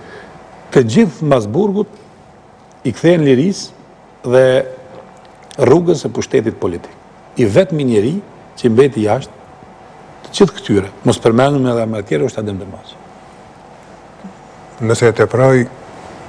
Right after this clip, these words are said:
Speaker 2: shkodranët thonë: "Gjella me kryp kulpë me karar." Po,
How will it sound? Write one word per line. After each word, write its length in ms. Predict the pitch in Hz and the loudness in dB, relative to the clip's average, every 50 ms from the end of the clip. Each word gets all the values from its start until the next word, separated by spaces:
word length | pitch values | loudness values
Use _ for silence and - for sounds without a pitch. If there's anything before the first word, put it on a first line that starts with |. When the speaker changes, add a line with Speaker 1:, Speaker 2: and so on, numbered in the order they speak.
| - - - - - - - - - - - | -20 -20 -20 -20 -20 -20 -20 -20 -20 -12 -8
Speaker 2:
shkodranët 640 | - - - 113 113 110 113 123 123 120 113 104 - | -6 -2 0 0 2 2 2 2 2 0 -2 -2 0
thonë: 300 | 123 123 120 110 101 98 - - - - - - - - - - - | 0 0 0 0 -2 -6 -12 -18 -20 -20 -20 -20 -20 -20 -20 -14 -10
"Gjella 360 | 104 104 104 123 127 127 123 113 | -8 -2 0 2 2 2 2 0
me 100 | 113 104 | -2 -4
kryp 180 | - 120 107 - | -4 -6 -8 -6
kulpë 180 | - 110 - 113 | -8 -8 -6 -4
me 100 | 110 104 | -4 -2
karar." 440 | - 107 104 101 92 76 71 - - - - - - | 0 0 2 2 0 -2 -4 -8 -12 -18 -20 -6 -2
Po, 140 | - 117 - | 0 0 0